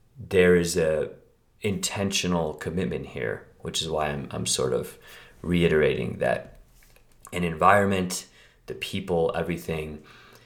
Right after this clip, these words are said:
there's a design to resetting and unplugging. And I've found that not just here, but at, at previous retreats I've been on.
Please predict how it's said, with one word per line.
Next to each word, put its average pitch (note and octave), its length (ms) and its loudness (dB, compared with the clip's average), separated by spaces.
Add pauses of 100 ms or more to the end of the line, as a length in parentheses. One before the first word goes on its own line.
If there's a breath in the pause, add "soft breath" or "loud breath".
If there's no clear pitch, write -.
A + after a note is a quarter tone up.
(540 loud breath)
there's F2+ 220 4
a F2 60 4
design E2 680 2
to D#2+ 160 -6
resetting D2 520 -2
and B1+ 100 -4
unplugging. A1+ 720 -8 (260)
And - 500 -8 (1080)
I've E2+ 180 2
found D2 380 2
that - 380 -4 (200)
not E2 180 0
just - 260 -2
here, D2 180 -4
but D2 180 0
at, - 280 -4
at - 120 -6
previous A#1+ 560 -2
retreats - 400 -8
I've - 120 -6
been - 120 -8
on. - 120 -10